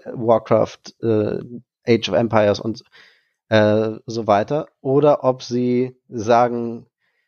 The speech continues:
„Ja, der, der A T S funktioniert einfach für mich nicht mehr und gerade die nächste Generation muss sich ja auch noch damit zurechtfinden.“ Ist R T S denn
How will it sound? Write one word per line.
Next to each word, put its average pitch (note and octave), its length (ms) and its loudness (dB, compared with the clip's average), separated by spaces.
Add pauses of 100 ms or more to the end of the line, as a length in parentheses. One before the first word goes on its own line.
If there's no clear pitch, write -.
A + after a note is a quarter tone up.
(200)
„Ja, A#2 340 2
der, A#2+ 480 -4
der A#2 260 -6
A B2+ 180 2
T C#3 140 -2
S - 300 -4
funktioniert B2 560 -2
einfach A#2 260 -6
für B2+ 140 -2
mich A#2 240 -4
nicht A#2+ 180 -4
mehr A#2+ 180 0
und C3 160 -4
gerade A#2+ 340 2
die A#2 100 -6
nächste B2+ 480 0
Generation A#2 840 0 (420)
muss A2 180 -4
sich A2+ 120 -6
ja A2+ 140 2
auch B2+ 180 2
noch A2+ 100 -4
damit G#2+ 280 -4
zurechtfinden.“ A2 760 -4 (520)
Ist - 320 0
R C3+ 160 4
T - 120 0
S B2 240 0
denn B2 380 0